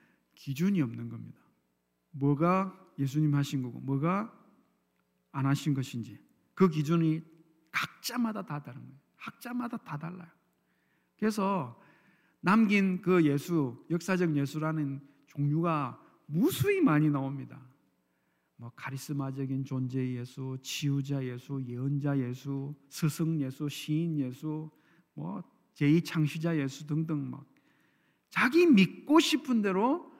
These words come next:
예수를 만들어내기 시작한 거예요. 이게 바로 하나님께서 온전하게 주신 것을 비틀어 쓰는 마귀의 전략 그대로인 것이죠.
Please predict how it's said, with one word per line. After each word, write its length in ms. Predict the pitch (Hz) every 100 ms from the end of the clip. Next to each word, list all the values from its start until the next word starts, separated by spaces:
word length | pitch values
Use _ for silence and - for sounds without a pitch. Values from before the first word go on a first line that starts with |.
| _ _ _ -
예수를 340 | 123 - 156
만들어내기 920 | 147 117 123 165 147 107 110 120 - 160
시작한 440 | - 131 135 131
거예요. 160 | 120 - _ _ _ _ _ _ _ _ _ _ _ _ _ -
이게 240 | 226 240
바로 560 | 208 180 185 196 220 226 - -
하나님께서 760 | 214 220 208 185 185 170 196
온전하게 720 | 190 165 180 180 208 208 196 170
주신 480 | 190 175 190 190
것을 460 | 175 170 190 196 185
비틀어 360 | 170 - 233 208
쓰는 480 | - 180 208 240 302 - - _ _ -
마귀의 640 | 117 123 135 160 170 165
전략 460 | - 131 131 139 -
그대로인 840 | 120 123 120 120 123 165 180 120
것이죠. 400 | 117 - -